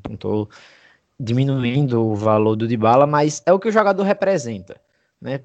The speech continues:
O, o que as suas características podem nos fornecer. O Bruno, ele tem muito, muito nele, uma coisa que ficou mais, mais evidente até nesses últimos jogos, com o time mais cansado, com menos perna,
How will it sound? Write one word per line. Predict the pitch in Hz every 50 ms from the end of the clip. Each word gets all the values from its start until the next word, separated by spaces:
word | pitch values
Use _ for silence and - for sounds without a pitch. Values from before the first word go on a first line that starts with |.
| _ _ _ _ -
O, | 139 131 143 151 170
o | 160
que | - - 202
as | 202 -
suas | - - 208 202
características | - - 208 190 190 185 - - 170 147 147 160 160 - - 175 -
podem | - _ 147 139 139 143
nos | 147 147 143
fornecer. | - 151 147 156 165 151 - - 98 92 - _ _ - - - - _ _ _ _ _ _ _ _
O | _ 160
Bruno, | 151 165 214 240 262
ele | 247 233
tem | 220 - 202 190 190 185 - - _ _ _ _ _ _ _ -
muito, | 131 135 165 202 220 - 208 196 185 - - - _ _ _ _ _ _ _ _ _ _ _ _
muito | - 160 156 196 202 208 175
nele, | 143 139 170 196 196 156 139 131
uma | 131 139 143 143
coisa | - 165 175 170 175 165
que | 170 165 165 151
ficou | - - 160 156 165 160
mais, | 175 175 175 160 - -
mais | 147 147 147 156 156
evidente | 175 160 156 139 151 156 156
até | 160 - 151
nesses | 147 147 147 - 147 143
últimos | 143 - 147 143 135
jogos, | 113 120 147 175 185 170 131 117 -
com | _ -
o | 143 127
time | - 147 143
mais | 139 135 139 139 147 -
cansado, | - 147 139 127 - - 151 170 190 180 139 117 104 - _ - - _ _ _ _ _
com | - 131
menos | 135 143 156 151 131 -
perna, | - _ 151 165 185 170 151 123 107 -